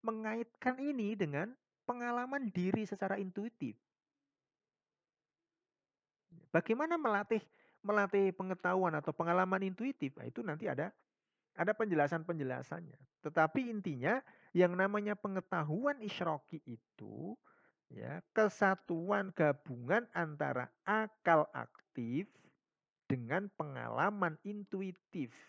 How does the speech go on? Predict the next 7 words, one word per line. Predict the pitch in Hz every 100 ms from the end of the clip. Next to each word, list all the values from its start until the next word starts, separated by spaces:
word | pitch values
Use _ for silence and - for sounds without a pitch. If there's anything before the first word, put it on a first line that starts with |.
| -
Maka | 131 113 - 185 202 - _ _ _
kesatuan | - - 139 - 208 254 254
itu | 226 - 196 185
akan | 139 147 135 123
melahirkan | 123 135 147 135 135
kebenaran | 127 139 120 120 131 131 -
iluminatif. | 123 123 120 107 104 _ -